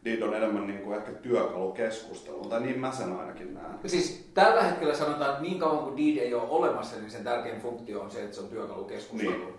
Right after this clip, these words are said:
Speaker 2: Jos, jos ja kun toivottavasti Deed saadaan aikaiseksi, niin sit se on paljon muutakin. Mut se, että Deedin pitäisi olla valmis idea, jolla on koherentti
Speaker 1: Mm.
Speaker 2: syntymissuunnitelma ja business plan,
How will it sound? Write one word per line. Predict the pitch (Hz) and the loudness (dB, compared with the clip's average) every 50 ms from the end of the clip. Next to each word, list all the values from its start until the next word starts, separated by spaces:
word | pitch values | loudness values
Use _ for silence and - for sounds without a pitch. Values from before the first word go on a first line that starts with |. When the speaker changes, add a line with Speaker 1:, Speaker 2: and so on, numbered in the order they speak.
| - - | -2 2
Speaker 2:
Jos, | 151 165 160 - - - 160 | 4 4 4 2 -2 -8 -4
jos | 160 165 190 220 208 - - | 2 4 4 6 4 2 0
ja | 147 143 | -2 -2
kun | 139 170 180 180 175 - | -2 0 0 0 0 2
toivottavasti | 156 151 156 151 151 - 135 131 131 131 - 156 | 2 2 2 2 2 0 -2 -2 -2 -4 -2 -2
Deed | 151 143 | -2 -2
saadaan | - 139 123 120 123 131 | -2 0 0 2 4 6
aikaiseksi, | 143 151 151 - - 117 - 120 117 | 6 6 4 2 -2 -4 -6 -8 -10
niin | 120 117 | -12 -10
sit | 117 135 - | -10 -8 -4
se | 143 139 | -4 -2
on | - | -2
paljon | - 120 117 117 - | 0 0 -2 -2 -4
muutakin. | 160 - - 135 123 123 120 120 - - - - - - _ _ _ _ _ _ _ _ _ _ _ _ - 127 | -6 -6 -6 -6 -6 -6 -6 -8 -8 -12 -16 -20 -20 -20 _ _ _ _ _ _ _ _ _ _ _ _ -12 -10
Mut | 127 127 - - | -8 -8 -6 2
se, | 156 160 175 180 165 - - | 2 4 4 4 0 -2 -4
että | 131 - - 131 | -6 -6 -4 -4
Deedin | - 139 147 156 147 135 123 | 0 2 4 4 4 2 0
pitäisi | - - 120 113 - 117 | -2 -2 -2 -2 -2 -2
olla | 117 117 113 - | -2 -2 0 4
valmis | 139 151 147 - 117 110 113 113 127 | 4 6 6 4 2 0 -4 -6 -6
idea, | 143 147 143 131 120 107 | -4 -2 0 0 0 0
jolla | 104 107 104 107 - | -2 -2 -2 -4 -2
on | - | 2
koherentti | 135 135 139 135 123 117 110 101 101 104 | 4 4 4 4 2 0 -2 -4 -4 -4
Speaker 1:
Mm. | 107 104 | -2 -2
Speaker 2:
syntymissuunnitelma | 131 131 - - 127 117 104 - - 110 104 104 101 101 101 101 101 104 | -2 -2 -2 -4 -6 -8 -8 -8 -8 -8 -6 -6 -6 -6 -6 -6 -6 -6
ja | 104 | -6
business | 104 147 156 156 - 123 113 110 | -2 -2 -2 -2 -2 -4 -8 -6
plan, | 113 107 104 104 104 104 - | -6 -4 -4 -4 -4 -6 -10